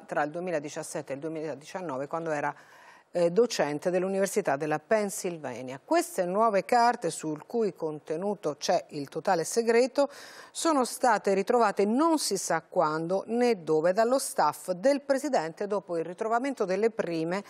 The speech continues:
avvenuto poco prima delle elezioni di midterm. Sull'argomento la Casa Bianca al momento non ha fatto commenti,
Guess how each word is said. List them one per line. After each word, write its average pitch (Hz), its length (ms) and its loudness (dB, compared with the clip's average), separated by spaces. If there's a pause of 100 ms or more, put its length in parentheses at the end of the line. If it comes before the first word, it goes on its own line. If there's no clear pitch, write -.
(280)
avvenuto 220 720 2
poco 277 300 0
prima 208 380 0
delle 185 360 2
elezioni 165 680 -2
di 165 160 -2
midterm. 151 840 -4 (400)
Sull'argomento 254 840 2
la 208 100 2
Casa 196 240 -2
Bianca 214 320 0
al 170 60 -4
momento 240 360 -2
non 180 140 0
ha 165 60 -2
fatto 180 420 -4
commenti, 160 760 -6